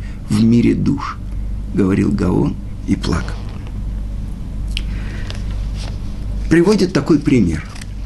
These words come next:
А, один, э, дикарь, ну, скажем, негритянский, э, вождь,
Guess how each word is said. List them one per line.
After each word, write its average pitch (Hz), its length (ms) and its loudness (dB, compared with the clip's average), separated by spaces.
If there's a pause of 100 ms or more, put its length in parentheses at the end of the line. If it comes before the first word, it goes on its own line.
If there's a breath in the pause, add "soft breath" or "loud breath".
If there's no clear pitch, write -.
(800 loud breath)
А, 107 1000 4
один, 147 560 6
э, 143 220 4
дикарь, 120 560 2 (120)
ну, 147 200 4
скажем, 107 760 4 (280 loud breath)
негритянский, 123 1300 6 (340 loud breath)
э, 95 360 2
вождь, 101 640 4